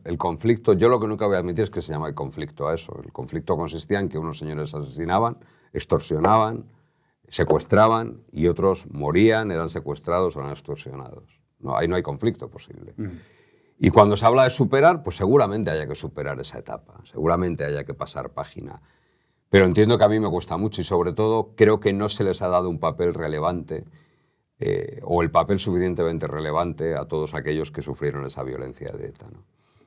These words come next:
Speaker 1: Y no quiero decir que las víctimas tengan que hacer política. Yo no soy de los que piensan que las víctimas tengan que, que dictar normas, ¿no? Hay un libro que,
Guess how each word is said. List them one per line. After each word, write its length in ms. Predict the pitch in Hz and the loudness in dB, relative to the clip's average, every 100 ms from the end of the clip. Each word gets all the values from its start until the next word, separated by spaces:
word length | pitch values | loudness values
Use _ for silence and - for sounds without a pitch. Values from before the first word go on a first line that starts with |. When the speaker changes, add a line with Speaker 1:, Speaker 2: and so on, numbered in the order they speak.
| _ | _
Speaker 1:
Y 100 | 95 | 6
no 140 | 101 | 6
quiero 180 | 98 110 | 10 8
decir 300 | 104 - 98 | 8 4 -2
que 80 | 92 | 2
las 140 | 85 | 0
víctimas 340 | 85 78 90 76 | 0 -4 -4 -4
tengan 220 | 80 76 | -4 -6
que 40 | |
hacer 220 | 67 69 67 | -8 -10 -10
política. 500 | 60 60 - - - _ | -10 -12 -16 -20 -20 _
Yo 160 | 78 76 | -2 -2
no 80 | |
soy 140 | 76 80 | -2 -2
de 60 | |
los 100 | 73 | -2
que 100 | 76 73 | -6 -10
piensan 300 | 76 71 69 | -8 -8 -6
que 80 | |
las 140 | 67 67 | -6 -6
víctimas 360 | 67 73 67 | -10 -12 -14
tengan 320 | - 69 64 67 | -14 -14 -14 -14
que, 240 | 82 - _ _ _ _ _ | -18 -18 _ _ _ _ _
que 140 | 69 | -6
dictar 380 | - - 73 - | -6 -6 -6 -6
normas, 440 | - - - - | -14 -16 -18 -18
¿no? 180 | - - _ _ _ - | -18 -18 _ _ _ -8
Hay 100 | 82 | -6
un 160 | 80 | -4
libro 420 | 82 85 78 73 - | -4 -4 -4 -6 -8
que, 280 | 76 73 | -12 -12